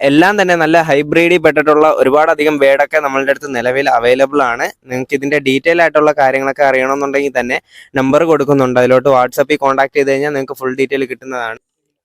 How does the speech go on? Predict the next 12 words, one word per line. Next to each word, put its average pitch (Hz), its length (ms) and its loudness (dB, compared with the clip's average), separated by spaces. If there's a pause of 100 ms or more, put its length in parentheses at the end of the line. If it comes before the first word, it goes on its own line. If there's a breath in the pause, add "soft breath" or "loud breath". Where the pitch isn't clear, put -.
(260)
ദാ 151 140 2
ഈ 175 120 0
കാണുന്ന 180 320 0
ഈ 185 100 2
ഒരു 180 140 0
ബേഡ് 165 200 2
എന്ന് 165 120 0
പറയുന്നത് 151 360 0
ഫീമെയിൽ 143 400 0
ആയിട്ടുള്ള 139 360 -6
ബേഡാണ്. 131 420 -6 (140)
അപ്പോൾ 147 140 -8